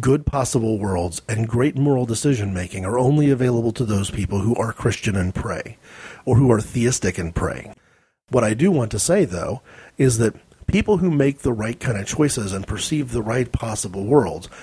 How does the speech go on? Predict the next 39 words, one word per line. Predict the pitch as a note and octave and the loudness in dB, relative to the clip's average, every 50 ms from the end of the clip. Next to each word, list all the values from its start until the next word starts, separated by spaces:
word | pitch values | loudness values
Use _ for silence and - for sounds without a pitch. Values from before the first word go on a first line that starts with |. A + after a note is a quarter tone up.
| - - - - - | -20 -20 -12 -8 -6
are | F#2 G2 | -6 -6
functioning | - - - C#3+ D3+ F#3 F3+ - F#3+ F#3+ F#3+ F3+ | -6 -6 -4 -2 -2 0 -2 -2 -2 0 0 0
on | D3+ C#3+ C3 | 0 -2 -2
a | A#2 G#2+ | -4 -4
moral | G#2 G#2 A2+ B2 C3 C#3 C#3+ D3 C#3+ C3+ | -4 -2 0 2 4 4 4 2 2 0
level | C3+ C3+ C3 F2+ F2+ - - - D#3+ - - - - - - - _ | -2 -2 -4 -4 -6 -8 -8 -10 -10 -14 -18 -20 -20 -20 -20 -12 _
which | - B2 - C3 | -4 -2 -2 0
is | B2 | -2
consistent | - - A#2 G#2+ - - F3+ F3 - - E3 E3 | -2 -4 -4 -4 0 2 2 2 2 0 -2 -2
with | D3+ C3 | -2 -4
the | - | -4
providence | - - C3 B2 A#2 A2+ A2+ A2+ G#2+ - | 0 2 2 2 2 2 -2 -4 -4 -6
of | G#2 - | -6 -4
God, | - A2 G2+ G2+ A2 | -2 0 0 0 2
whether | B2+ D3+ D#3+ E3 D3+ | 4 6 6 8 8
they | D3 D3 | 8 8
recognize | C#3 C3 C#3 C#3+ C#3+ - C#3+ B2+ B2 G#2+ F#2+ G2 F#2+ F2+ | 8 8 6 6 4 2 -2 -4 -2 -2 -2 -2 -4 -4
it | G#2 G2 | -6 -6
or | A2 A2 A2+ | -6 -6 -4
not. | C#3 D3 B2 - - - - - - - - - - - - - - - | -4 -4 -4 -6 -8 -12 -14 -18 -20 -20 -20 -20 -20 -20 -20 -20 -6 -2
Because | - C#3+ - D#3+ C#3 - | -2 2 4 4 4 4
so | - - F3 F3 F#3 F3 | 2 4 6 6 8 6
often | E3+ E3 E3 - F3 D3+ C3+ | 6 4 4 4 2 4 4
we | C3 B2+ | 4 4
meet | B2+ B2 B2 A#2+ - | 2 2 0 0 -2
so | - - B2 B2 | -2 -2 0 0
many | A#2+ A#2+ A#2 A2 | 0 0 0 -2
people | - - C3 B2+ B2 - F#2 D#2+ D2+ - - _ _ - - - - - - | -2 -2 -2 -2 -2 -2 -2 -2 -6 -8 -12 _ _ -20 -18 -18 -8 -4 0
who | - D#3 C#3+ | 2 4 4
have | - - - D#3+ F3 G3+ F#3+ E3 C#3 | 4 2 2 4 4 4 4 4 4
good | C#3+ D3 C3 C3 | 4 2 2 2
choices | - D#3 D#3 D#3+ D#3 - - G2+ F#2 | 2 4 4 4 4 2 0 -2 0
orbiting | A#2 B2+ C#3+ C#3 A#2 A#2 G#2+ | 2 4 4 4 2 2 0
around | G#2+ G#2+ B2+ D3+ E3 D#3 | -2 2 4 4 4 4
them | A2+ G#2 G#2 | 4 0 -2
and | G#2+ A2+ | -2 -2
never | B2+ C3 B2+ B2+ | -2 -2 -2 -2
see | B2 - D#3 D3+ B2 | -2 -2 -2 -2 -2
'em. | E2+ - - - | -4 -6 -10 -16